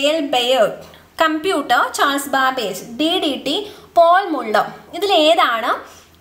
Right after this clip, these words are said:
ആ, കറക്റ്റ് അല്ലാത്തതെന്നാണ് ചോദിച്ചിരിക്കുന്നത് കേട്ടോ. അപ്പോൾ ഇതിൽ ഓർക്കുക, Dynamo Alfred Nobel അല്ല, ഡൈനാമൈറ്റ് ആണ് Alfred Nobel കേട്ടോ.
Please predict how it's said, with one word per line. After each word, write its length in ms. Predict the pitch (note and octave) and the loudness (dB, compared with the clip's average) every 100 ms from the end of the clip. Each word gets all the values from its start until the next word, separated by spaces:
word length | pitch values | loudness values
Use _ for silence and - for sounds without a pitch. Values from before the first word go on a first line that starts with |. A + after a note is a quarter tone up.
| - | -4
ആ, 120 | C4 C#4 D4+ | 0 0 2
കറക്റ്റ് 360 | D#4+ E4 E4+ D#4 | 2 0 0 -2
അല്ലാത്തതെന്നാണ് 680 | A#3+ A#3+ B3+ C#4+ C#4 A3+ A3 A3 | 2 0 0 -2 -2 -2 -4 -4
ചോദിച്ചിരിക്കുന്നത് 500 | G3+ F#3+ E3+ G3 A3 | -4 -6 -6 -4 0
കേട്ടോ. 160 | C#4 A3 - - - | -2 -2 -14 -16 -6
അപ്പോൾ 140 | C#4+ E4+ | -4 -2
ഇതിൽ 140 | D#4 E4 D#4+ C#4 | 2 2 2 0
ഓർക്കുക, 320 | C#4+ C#4+ C4 G#4+ - - - G#3+ | 0 2 2 2 -4 -16 -4 -2
Dynamo 800 | C#4 D4 E4 G4 A#4 G#4 D4+ C#4 F#4 - C4+ C4+ | 0 0 0 2 4 4 2 0 0 0 0 0
Alfred 520 | C#4+ D#4+ D#4+ D#4 D4 | 0 2 2 4 4
Nobel 360 | A#3+ C4 C#4 B3+ | 4 0 2 2
അല്ല, 240 | F3+ F3 - - - - A3+ A#3+ | 2 -2 -4 -10 -20 -16 -2 0
ഡൈനാമൈറ്റ് 880 | B3+ C4+ D#4+ F4 D4+ B3+ C#4+ E4 B3+ | 0 0 2 4 2 2 0 0 0
ആണ് 160 | A3 C4+ - - - A#3+ | 0 -4 -6 -10 -2 0
Alfred 420 | A#3+ A#3+ C4 G3+ A3+ | 0 -2 -6 -6 -4
Nobel 380 | G#3 G3+ F#3 F3+ | -2 -4 -8 -6
കേട്ടോ. 220 | - | -2